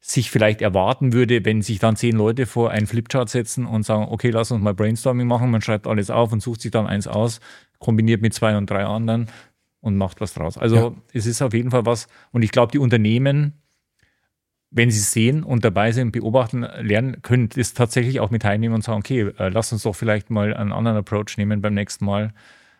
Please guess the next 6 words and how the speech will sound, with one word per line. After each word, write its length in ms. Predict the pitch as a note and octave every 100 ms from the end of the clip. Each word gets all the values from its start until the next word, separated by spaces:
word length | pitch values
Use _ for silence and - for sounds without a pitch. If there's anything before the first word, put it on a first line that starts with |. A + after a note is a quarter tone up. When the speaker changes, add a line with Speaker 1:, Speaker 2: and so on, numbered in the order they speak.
| _
Speaker 1:
und 180 | A#2 G#2
da 60 |
anders 260 | G#2 G#2+ G2+
rangehen.“ 440 | F2 F2+ F2 F2 - - -
Speaker 2:
Ja. 120 | A#2+ A2+ -
Speaker 1:
Ähm, 540 | C#3 A#2 A#2 A2+ A2+